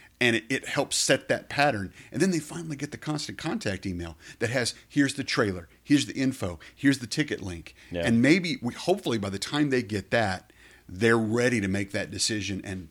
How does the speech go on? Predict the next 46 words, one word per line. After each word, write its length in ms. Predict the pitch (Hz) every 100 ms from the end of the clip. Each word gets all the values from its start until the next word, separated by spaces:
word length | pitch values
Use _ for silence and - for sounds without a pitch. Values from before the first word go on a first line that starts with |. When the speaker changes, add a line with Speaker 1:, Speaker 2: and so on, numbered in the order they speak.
| _
Speaker 1:
push 200 | 110 101
the 80 | 92
button. 320 | 82 - 82 _
Speaker 2:
Yeah, 220 | 87 80 - _ _
trying 160 | - 104
to 60 |
make 200 | 95 87
it 60 | 85
as 80 | 82
easy 240 | 85 80
as 120 | 76
possible. 460 | - 80 78 - 78 -
Speaker 1:
Yeah. 140 | 113 -
Speaker 2:
So 140 | 139
a 20 |
lot 160 | 143 131
of 120 | 104
reinforcement. 640 | 117 113 92 104 98 98
I 60 | 82
think, 240 | - 87
uh, 80 | 87
billboards 440 | 78 104 85 90 82
are 60 |
good 160 | 82 85
reinforcement, 840 | 80 82 80 87 82 - 76 62 -
uh, 400 | - 76 71 71 65 -
advertising 560 | 98 78 - 82 78 78
with, 160 | 80 76 -
with 180 | 78 -
brands, 600 | 104 113 113 110 107 - - -
but 100 | -
also 280 | 110 101 104
with 140 | 82 78
events 320 | 73 78 -
as 140 | 69
well. 160 | 80 65
It's 100 | 64
just 160 | 98 -
good 140 | 85
reinforcement. 600 | 82 78 - 82 - 80 - - -
I 120 | - 85
typically 480 | - 123 104 104 92
don't 380 | 95 90 - -
tell 200 | 104 90
clients, 380 | - 87 82 -
"Hey, 340 | 90 87 80